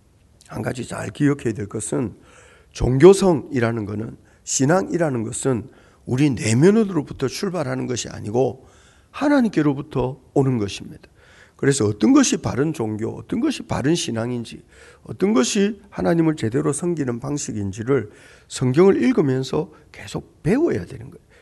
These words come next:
그렇지 않고 우리 내면, 우리 마음에서 우러나오는 방식으로 신앙생활을 하는 것은, 그것은 그야말로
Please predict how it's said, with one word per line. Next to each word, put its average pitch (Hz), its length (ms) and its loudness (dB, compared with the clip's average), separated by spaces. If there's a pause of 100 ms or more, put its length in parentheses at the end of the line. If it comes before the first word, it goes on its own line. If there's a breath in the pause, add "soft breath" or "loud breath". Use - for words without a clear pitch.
(120 soft breath)
그렇지 156 320 -2
않고 - 480 -2 (400 loud breath)
우리 160 260 -2
내면, 139 480 2
우리 123 220 2
마음에서 151 560 2
우러나오는 139 680 0
방식으로 147 720 -4 (160 loud breath)
신앙생활을 120 800 -4
하는 123 180 -2
것은, 120 500 0 (360 loud breath)
그것은 117 640 -2 (200 loud breath)
그야말로 135 720 0